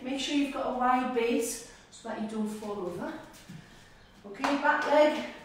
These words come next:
bend, and then straighten the back leg. Imagine the heel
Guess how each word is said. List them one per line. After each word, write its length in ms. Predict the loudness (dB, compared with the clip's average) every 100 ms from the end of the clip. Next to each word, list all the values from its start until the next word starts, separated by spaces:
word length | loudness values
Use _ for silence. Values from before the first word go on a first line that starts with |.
| -12
bend, 540 | -2 0 4 6 6 2 -4 -16 -20 -20 -20 -20 -20 -20 -20 -10
and 160 | 0 2
then 160 | 2
straighten 480 | 0 -2 -2 0 0
the 80 | -2
back 260 | -2 -2 -4
leg. 120 | -6 -4
Imagine 400 | -2 0 0 2
the 60 | 0
heel 580 | 0 0 0 2 -2